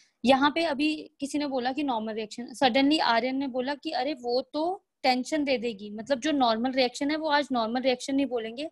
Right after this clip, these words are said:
आज उसकी जगह पे धागे के ऊपर लगती हुई force को क्या बोलेंगे हम? Tension, ठीक है? और ये देखो, एक इधर से धागा लग रहा है और connected इधर से,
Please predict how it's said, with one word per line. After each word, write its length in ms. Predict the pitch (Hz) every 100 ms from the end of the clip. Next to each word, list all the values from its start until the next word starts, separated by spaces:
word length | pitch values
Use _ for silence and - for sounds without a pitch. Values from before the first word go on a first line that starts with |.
| _ _ - _ -
आज 180 | 220 233
उसकी 220 | - 247
जगह 200 | 240 247
पे 140 | 247
धागे 380 | 240 226 214 262
के 100 | 285
ऊपर 200 | 277 285
लगती 280 | 269 - 277
हुई 80 | 269
force 320 | 269 254 254
को 180 | 294 359 - _ _ _ _ _ _ _ _ _ -
क्या 120 | 247
बोलेंगे 320 | 247 254 262
हम? 140 | 311 330 - _ _ -
Tension, 540 | 233 226 - 226 202 - _ _ -
ठीक 120 | 262
है? 100 | 311 -
और 160 | 254 247
ये 60 | 247
देखो, 240 | 277 320
एक 260 | - 269 269
इधर 220 | 247 269
से 140 | 311
धागा 300 | 269 269 285
लग 180 | 285 254
रहा 120 | 294
है 60 | 311
और 120 | 262 -
connected 400 | 240 233 269 247
इधर 200 | 233 254
से, 240 | 247 302